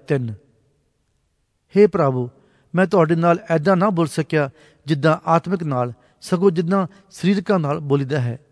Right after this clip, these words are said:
ਜਾਂ ਜਿੱਦਾਂ ਉਹਨਾਂ ਨਾਲ ਜਿਹੜੇ ਮਸੀਹ ਵਿੱਚ ਨਿਆਣੇ ਹਨ। ਮੈਂ ਤੁਹਾਨੂੰ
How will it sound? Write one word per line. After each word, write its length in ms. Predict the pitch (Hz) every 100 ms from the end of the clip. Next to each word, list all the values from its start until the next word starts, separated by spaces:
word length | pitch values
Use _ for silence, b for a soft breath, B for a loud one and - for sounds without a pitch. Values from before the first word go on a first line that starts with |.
| _ _ -
ਜਾਂ 180 | 143 180
ਜਿੱਦਾਂ 340 | 147 143 151 -
ਉਹਨਾਂ 320 | 185 214 196
ਨਾਲ 260 | 143 143 139 b b
ਜਿਹੜੇ 220 | 151 175 165
ਮਸੀਹ 340 | 160 - 190
ਵਿੱਚ 200 | 156 -
ਨਿਆਣੇ 340 | 170 135 139
ਹਨ। 260 | 123 127 107 - _ _ _ _ 147
ਮੈਂ 180 | 156
ਤੁਹਾਨੂੰ 380 | 147 151 156 147